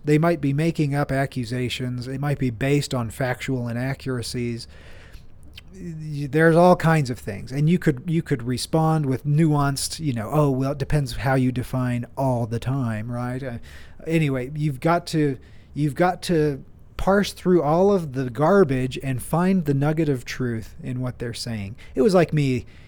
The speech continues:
being able to realize, okay, you know, she's using some, when Shalise was coming at me, she's using some hyperbole here. Uh, but, but there is, like, this nugget of truth,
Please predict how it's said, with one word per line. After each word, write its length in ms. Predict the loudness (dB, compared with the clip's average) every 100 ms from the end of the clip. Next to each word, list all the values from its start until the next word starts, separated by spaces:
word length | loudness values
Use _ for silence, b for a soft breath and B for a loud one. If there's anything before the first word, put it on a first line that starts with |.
| b -12 2
being 220 | 4 4
able 260 | 2 0 -2
to 140 | 0
realize, 580 | 0 0 0 -2 -4 -8 b b b
okay, 420 | -8 -6 -6 -6 -4
you 140 | -6
know, 160 | -8 -4
she's 260 | -2 0
using 280 | 2 0 -2
some, 260 | -4 -6 -6 -4
when 140 | -4
Shalise 400 | -2 0 0 -2
was 120 | -4
coming 260 | -4 -4 -2
at 180 | -4 -6
me, 240 | -8 -8 -8 -4
she's 260 | 0 0
using 280 | 0 -2 -4
some 180 | -4 -4
hyperbole 640 | -4 -4 -2 -2 -2 -2
here. 420 | -2 -2 -2 -4 -8 b b b b -20 -14
Uh, 260 | -10 -8 -8
but, 500 | -2 2 2 0 -6 -20 -8
but 300 | -4 -4 -2
there 200 | 2 4
is, 180 | 4 2
like, 260 | 0 0 0
this 160 | -4
nugget 300 | -2 -2 -2
of 100 | -6
truth, 540 | -8 -8 -8 -8 -12